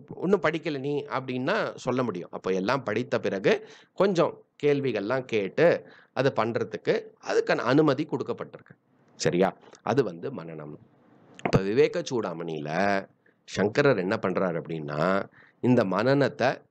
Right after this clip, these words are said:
சொல்லவே இல்லை, மனனத்தை எடுத்துக்கவே இல்லை. அப்படின்னா என்ன அர்த்தம்? நம்ம இவ்வளோ, இவ்வளோ டீட்டெயிலா மகா வாக்கியம் படிச்சதுனாலேயே என்ன, என்ன புரிய வருது?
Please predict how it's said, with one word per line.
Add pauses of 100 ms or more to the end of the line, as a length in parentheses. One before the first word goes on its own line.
சொல்லவே
இல்லை,
மனனத்தை
எடுத்துக்கவே
இல்லை. (960)
அப்படின்னா
என்ன
அர்த்தம்? (280)
நம்ம
இவ்வளோ,
இவ்வளோ
டீட்டெயிலா
மகா
வாக்கியம்
படிச்சதுனாலேயே (200)
என்ன, (240)
என்ன
புரிய
வருது?